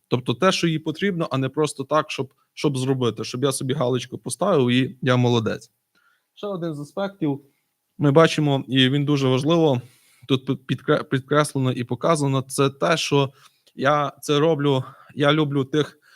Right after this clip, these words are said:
не тільки хто мене любить, або хто до мене добре ставиться, або кого мені хочеться любити.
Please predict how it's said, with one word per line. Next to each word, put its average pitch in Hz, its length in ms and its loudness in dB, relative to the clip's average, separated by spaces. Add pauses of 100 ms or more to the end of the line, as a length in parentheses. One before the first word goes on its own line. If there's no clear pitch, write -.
(200)
не 139 100 2
тільки 202 320 -2
хто - 220 -2
мене 131 280 0
любить, 120 460 -4 (240)
або 131 200 -2
хто 156 200 -2
до 135 120 -2
мене 131 220 -2
добре 113 300 -2
ставиться, 175 600 0
або 135 200 0
кого 147 240 0
мені 143 180 -2
хочеться 120 460 -6
любити. 107 400 -10